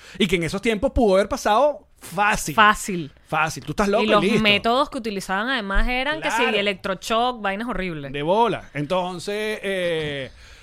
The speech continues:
Speaker 1: esa parte me pareció súper int-, y la verdad que la película está bastante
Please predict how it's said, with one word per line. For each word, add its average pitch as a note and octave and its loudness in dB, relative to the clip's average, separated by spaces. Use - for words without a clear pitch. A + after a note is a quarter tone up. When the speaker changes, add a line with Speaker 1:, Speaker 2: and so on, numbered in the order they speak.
Speaker 1:
esa G3 -2
parte A#3 -4
me A#3 0
pareció D3+ -2
súper D#3 -6
int-, C3+ -10
y F3+ -8
la F#3 -2
verdad G3+ -4
que C#4+ -6
la C#4+ -2
película F3 -8
está D3+ -6
bastante A#2+ -10